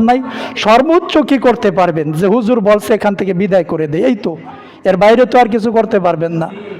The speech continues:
এক হুজুর বলেছে আমাদের চট্টগ্রামে, হুজুর খুব জোরালো বক্তব্য দিতেন, গলা কেটে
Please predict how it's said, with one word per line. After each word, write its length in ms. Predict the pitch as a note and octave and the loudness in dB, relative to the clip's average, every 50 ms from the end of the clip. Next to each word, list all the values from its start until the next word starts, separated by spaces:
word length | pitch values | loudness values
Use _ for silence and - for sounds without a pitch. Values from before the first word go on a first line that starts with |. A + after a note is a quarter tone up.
| - - - - - - - - G3+ | -16 -18 -20 -20 -20 -12 -4 0 0
এক 60 | G3+ G3+ - | 0 2 0
হুজুর 200 | A3 G#3 A3 B3 A#3 G3+ | 0 2 2 2 2 4
বলেছে 280 | A#3 A#3+ A#3+ A3+ - B3 A3+ A3 | 4 4 4 2 4 2 2 4
আমাদের 260 | A3+ A3+ A3 G3+ A3 G#3+ - | 4 2 2 2 0 0 2
চট্টগ্রামে, 600 | A#3 A3 - - A3 F#3 G3+ G3+ G3 F#3+ F#3+ F3+ F3+ - - - - - - - - - - - - - - - - - - - - - | 0 0 0 -2 -4 0 2 2 2 2 0 -4 -6 -8 -12 -14 -14 -16 -18 -18 -18 -18 -20 -20 -20 -20 -20 -20 -20 -20 -20 -14 -6 -4
হুজুর 220 | F#3+ G#3 A#3+ A3+ A3+ - | 0 2 2 2 2 2
খুব 200 | G3 C4+ C#4 C#4 B3 F#3 D#3+ | 2 4 4 4 2 2 2
জোরালো 300 | A#3+ A#3+ A#3+ A#3+ A#3+ A#3 G#3 | 4 6 6 6 6 4 4
বক্তব্য 340 | A#3 A3 A#3 A3+ A#3+ G#3+ F#3 G#3+ G#3+ E3+ | 2 0 0 -2 -2 0 2 0 2 2
দিতেন, 240 | G#3+ F#3 - G#3 G3+ G3+ E3+ | 0 0 0 0 0 2 2
গলা 180 | G#3 G#3+ A3 G#3+ G#3 | 4 4 4 4 2
কেটে 180 | A3 F#3+ A3 | 0 0 2